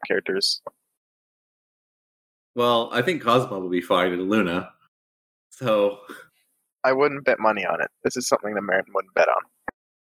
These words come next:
Speaker 2: Well, I, I think, I think, um, you, I, I think you're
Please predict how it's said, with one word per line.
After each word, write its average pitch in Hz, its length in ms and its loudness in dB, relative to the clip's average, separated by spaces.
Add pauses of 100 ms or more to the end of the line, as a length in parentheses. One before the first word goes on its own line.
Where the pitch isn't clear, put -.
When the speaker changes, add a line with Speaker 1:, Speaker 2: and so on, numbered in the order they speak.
(140)
Speaker 2:
Well, 95 360 -2 (100)
I, 127 280 2
I 127 160 2
think, 131 300 -2
I 113 80 2
think, 127 240 0
um, 101 260 2 (460)
you, 117 160 2
I, 123 400 2
I 120 40 2
think 180 240 0
you're 135 260 2